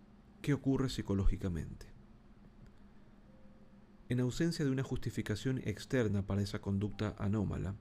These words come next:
la contradicción se resuelve cambiando la creencia original. El psicólogo estadounidense Leon Festinger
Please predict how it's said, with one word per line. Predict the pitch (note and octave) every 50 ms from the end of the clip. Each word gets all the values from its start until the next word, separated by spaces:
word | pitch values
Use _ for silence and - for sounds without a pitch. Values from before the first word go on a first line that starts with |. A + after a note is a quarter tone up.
| - - - - - - - - - - - -
la | - A#2 A2+
contradicción | - A#2+ A2+ A2 B2+ A#2+ A#2+ A#2 A#2 - D3+ D3+ D3
se | D3 D3
resuelve | B2+ B2 A#2 - - B2 B2 B2 B2+
cambiando | B2+ - G#2+ G2+ G2+ A#2 B2 B2+ C3 C3 A#2+
la | G#2+ G2+ G2
creencia | - G#2+ G#2 G#2+ A2 G#2+ - A2
original. | G#2 G2 G2 F#2+ - F#2 F#2 F#2+ F#2+ D#2+ - - - - - - - - - - - - - - - - - - - - - - - - - - -
El | A#2+ A#2+ A2+
psicólogo | - B2+ A#2+ - E3 D#3 D#3+ D#3
estadounidense | D3 - - B2 A2+ A2+ G#2+ A2 A2+ B2 B2+ B2+ - - C#3+ C3 - -
Leon | - A2+ A#2 A#2 A#2+ A2+
Festinger | A2+ - B2+ A2 F#2 - - F#2+ F#2 F#2 F#2+ G2+ G#2+ B2